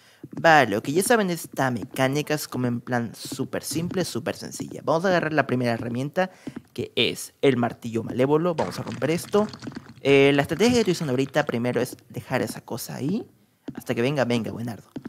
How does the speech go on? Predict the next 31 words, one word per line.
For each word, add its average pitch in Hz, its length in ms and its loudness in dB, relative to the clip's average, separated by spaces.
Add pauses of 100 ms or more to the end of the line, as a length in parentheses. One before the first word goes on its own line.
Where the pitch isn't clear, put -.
(220)
Vamos 202 160 4
a 247 40 6
aprovechar 185 340 4
que - 240 2
estos 131 280 -4
dos 127 180 -4
viejorros 127 540 0
nos 123 120 -8
van 123 140 -6
a 117 60 -10
seguir. 170 340 -4 (480)
Les 127 220 0
vamos 135 260 4
a 131 40 -8
hacer 131 100 0
la 131 100 2
trescientos - 240 -4
sesenta 127 200 -4
en 123 40 -4
esta 190 200 -2
parte 202 260 0
y 139 40 0
luego 131 240 2
seguiremos 123 500 -4
escapando. - 560 -6 (640)
¿Dónde 151 160 -2
está? - 240 -4
Ahí 120 200 0
está 117 200 -2
la 110 80 -4
granny. 104 320 -10